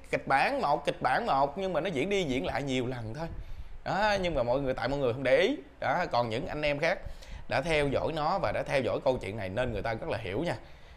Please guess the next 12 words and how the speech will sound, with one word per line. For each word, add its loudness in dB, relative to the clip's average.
Rất 2
là 2
am 4
hiểu, -2
rất 0
là 0
tường 2
tận 0
cái -2
câu 2
chuyện -6
mà -8